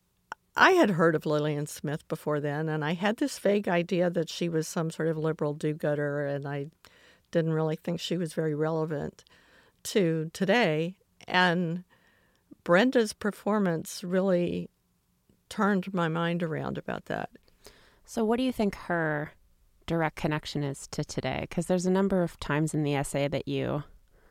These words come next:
Speaker 2: allude to that. Can you spell it out?
Speaker 1: Well, the way she characterizes Southern leadership of the day,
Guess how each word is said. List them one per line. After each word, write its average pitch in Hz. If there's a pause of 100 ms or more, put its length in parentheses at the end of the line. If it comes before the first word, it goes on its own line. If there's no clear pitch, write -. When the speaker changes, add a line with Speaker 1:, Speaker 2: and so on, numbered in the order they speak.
(340)
Speaker 2:
allude 165
to 131
that. 95 (200)
Can 185
you 180
spell 156
it 135
out? 127 (120)
Speaker 1:
Well, 302 (500)
the 233
way 240
she 226
characterizes 170 (1300)
Southern 180
leadership 160
of 151
the 160
day, 156